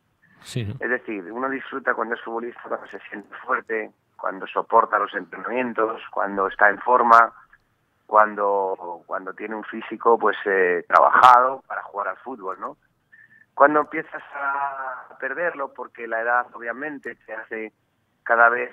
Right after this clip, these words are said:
Speaker 2: es, es mucho más sufrimiento, porque tienes que trabajar más, porque, eh, te cuesta más recuperarte de cada esfuerzo, de cada pequeña lesión, de cada golpe,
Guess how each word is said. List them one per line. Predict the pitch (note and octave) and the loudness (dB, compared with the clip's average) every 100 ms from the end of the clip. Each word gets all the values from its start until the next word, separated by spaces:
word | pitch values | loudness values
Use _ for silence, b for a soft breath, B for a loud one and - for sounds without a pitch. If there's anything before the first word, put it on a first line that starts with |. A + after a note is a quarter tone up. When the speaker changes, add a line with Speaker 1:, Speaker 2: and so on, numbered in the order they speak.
| A#2+ | -10
Speaker 2:
es, | A#2 A2+ - A2 | -12 -12 -16 -18
es | A2 | -14
mucho | A2 A2+ - A2 | -12 -10 -4 2
más | A#2+ | 2
sufrimiento, | - A2+ - A#2 D#3 D3 D#3 | 0 -10 -6 -2 0 2 0
porque | B2+ A2 A2 | -2 -8 -4
tienes | A2 A2 | -2 -2
que | A2 | -6
trabajar | - - A2 A2 G#2+ | -6 -4 -2 2 6
más, | D#3+ D#3 D3+ - | 10 10 8 2
porque, | A#2 - G#2+ G#2+ _ _ _ _ - | -12 -10 -10 -10 _ _ _ _ -12
eh, | G#2 | -8
te | G#2+ | -8
cuesta | - C3 - | -4 -2 2
más | B2 A#2+ | 4 4
recuperarte | A2+ - A2+ A2+ A#2 - A2 | 0 -10 -6 0 0 0 -8
de | A2 | -2
cada | G#2+ G#2 | 0 0
esfuerzo, | - E3 D3+ - C#3+ C#3+ C#3 B B B - | 0 0 0 0 0 0 -2 B B B -12
de | A2 A2 | -8 -2
cada | A#2+ A#2 A#2 | 4 6 4
pequeña | A2 B2 A2+ | -2 -8 -4
lesión, | A2 G#2+ - D3+ C#3 | -4 -4 -2 -2 -2
de | B2 | -2
cada | G2 A2 | 2 2
golpe, | A#2+ D3+ C#3+ C3 C#3 | 4 0 0 -2 -4